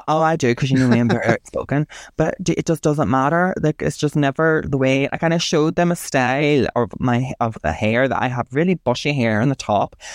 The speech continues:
Speaker 1: and I like to keep length and keep the thickness on the top and just have shorter back and sides. But they fucking scalp the top of my head.
Speaker 2: <laughs>
Speaker 1: And it's like, "You've took all my bushiness away, and I told you what I wanted." And it's like,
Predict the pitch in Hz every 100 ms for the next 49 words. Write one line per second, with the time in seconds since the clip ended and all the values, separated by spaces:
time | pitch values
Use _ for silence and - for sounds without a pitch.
0 | - - 151 160 156 131 139 - 139 -
1 | 143 123 110 139 175 - 123 127 - -
2 | 139 185 185 185 190 - 185 202 - -
3 | 127 123 - - 117 - 127 104 120 110
4 | 80 - 78 - 127 170 135 - - -
5 | - - 185 202 - 170 - 123 123 -
6 | - 117 - 117 123 160 208 - - -
7 | _ _ _ - - - - - - 180
8 | 180 180 170 175 - 185 190 - 208 202
9 | 170 180 170 78 - 226 220 214 240 190
10 | 170 208 196 208 208 220 185 180 220 -
11 | 240 208 180 175 175 175 170 180 233 208
12 | 185 190 196 202 202 196